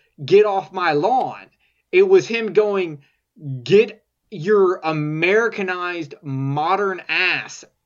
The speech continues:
out of here and bring back my traditional respect for Japanese culture, my culture."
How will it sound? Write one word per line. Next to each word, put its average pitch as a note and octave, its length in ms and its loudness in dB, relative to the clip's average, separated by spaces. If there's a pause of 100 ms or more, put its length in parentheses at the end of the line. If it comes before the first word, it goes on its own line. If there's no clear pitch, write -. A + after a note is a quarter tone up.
out A3+ 340 0
of D3 140 -2
here A2+ 400 -10 (580)
and F3+ 300 0
bring G3 440 -2
back E3 400 -4 (220)
my D#3+ 220 -4
traditional E3+ 1000 -2 (460)
respect - 1300 -6 (360)
for D3 880 0 (800)
Japanese D#3+ 540 -2
culture, D3 240 -6
my E3 260 -4
culture." D3+ 580 -6